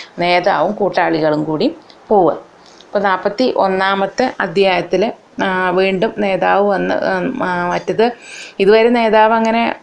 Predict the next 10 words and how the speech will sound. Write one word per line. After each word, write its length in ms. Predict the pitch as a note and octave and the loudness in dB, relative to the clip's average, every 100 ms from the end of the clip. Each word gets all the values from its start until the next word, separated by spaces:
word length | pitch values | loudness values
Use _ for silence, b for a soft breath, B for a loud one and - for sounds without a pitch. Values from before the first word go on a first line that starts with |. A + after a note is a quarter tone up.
| - | -16
ആ, 400 | - G3+ G3+ G3 | -6 -2 0 0
നേരിട്ട് 440 | G3 G#3 G#3+ A3+ A#3+ | 0 2 2 4 2
വന്ന് 220 | A#3 A#3 | 2 2
ഭീഷണിപ്പെടുത്തുകയൊന്നും 960 | A#3 A3 A3+ G#3+ A3 G#3+ G#3+ G#3+ G#3+ | 2 0 0 0 0 0 0 2 2
ചെയ്തിട്ടുണ്ടായിരുന്നില്ല. 920 | G#3 F#3 E3 F#3 F3+ D#3+ D3 D3+ D3+ | 2 0 0 0 0 0 0 0 0
അപ്പോൾ 520 | E3 - - - G#3+ | -2 -8 -20 -6 0
നേതാവിൻ്റെ 500 | G#3 G3 F#3+ F#3 G3 | 2 4 4 4 2
യഥാർത്ഥ 440 | A#3 F3+ F#3 F#3 A#3 | 2 2 2 0 -2
മുഖം 340 | A3 G3+ A3 | 0 0 0
അയാൾ, 420 | G3+ F3+ E3+ G3 | 0 0 0 0